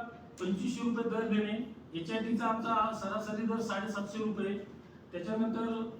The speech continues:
व्याज बँकेचं साधारणतः अडीचशे रुपये आमचं व्याज आहे, त्याच्यानंतर स-, आमचं, अ, जो रिपेअर आणि मेंटेनन्स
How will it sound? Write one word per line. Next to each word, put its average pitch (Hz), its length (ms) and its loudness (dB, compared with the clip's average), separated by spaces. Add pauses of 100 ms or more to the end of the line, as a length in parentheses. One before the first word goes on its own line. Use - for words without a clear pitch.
(140)
व्याज 208 440 2
बँकेचं 208 500 2
साधारणतः 202 460 0
अडीचशे 202 360 0
रुपये 214 180 -2
आमचं 208 220 -2
व्याज 202 240 2
आहे, - 320 -4 (380)
त्याच्यानंतर 226 600 2
स-, 208 520 -2 (340)
आमचं, 208 240 0
अ, 196 680 0
जो 214 400 0 (180)
रिपेअर 240 320 2
आणि 233 180 4
मेंटेनन्स 220 640 4